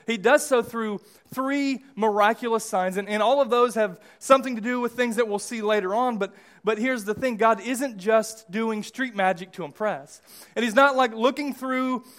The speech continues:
the Rolodex of, like, uh, magic tricks, like, "Ooh, here's an oppor-, an opportunity to do some magic. What about the, uh, the staff and the s-, the serpent? Yeah, yeah, let's do this one. Moses, I got something for you."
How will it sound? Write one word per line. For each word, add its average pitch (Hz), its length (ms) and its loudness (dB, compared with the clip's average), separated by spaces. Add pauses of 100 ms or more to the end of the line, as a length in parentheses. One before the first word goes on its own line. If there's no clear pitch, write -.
(180)
the 208 180 2
Rolodex 233 640 4
of, 196 160 -2
like, 202 380 2 (240)
uh, 185 260 4
magic 202 480 2
tricks, 185 460 -4
like, 160 220 -4
"Ooh, 196 480 -10 (140)
here's 202 260 -4
an 220 60 0
oppor-, 220 420 -2
an 220 120 -4
opportunity 233 440 0
to 196 40 -10
do 233 100 -2
some 190 240 -6
magic. 220 380 2 (220)
What 262 160 6
about 262 220 4
the, 247 180 0
uh, 170 140 2 (140)
the 185 120 -4
staff 247 520 2
and 208 80 -8
the 185 60 -6
s-, - 300 -12
the 196 160 -6
serpent? 196 380 0
Yeah, 226 240 4
yeah, 226 160 2
let's 214 180 0
do 202 120 -6
this 175 140 -6
one. 156 80 -20 (200)
Moses, 240 340 4
I 233 60 0
got 233 200 2
something 220 360 -4
for 202 240 -10
you." 156 160 -14